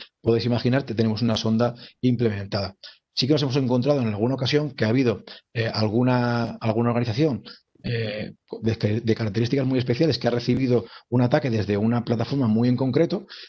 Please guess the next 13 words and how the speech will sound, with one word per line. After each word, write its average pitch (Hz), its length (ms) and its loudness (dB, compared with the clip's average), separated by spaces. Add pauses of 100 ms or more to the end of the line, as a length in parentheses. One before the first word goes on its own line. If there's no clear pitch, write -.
(100)
eh, 120 240 4
en 110 80 0
el 107 120 2
cual 131 160 4
no 135 60 -2
ha - 20 -2
habido 123 180 2
ningún 113 260 0
inconveniente, 113 440 -4
simplemente 117 380 -2
se 113 100 -2
ha 110 60 -2
creado, 117 400 0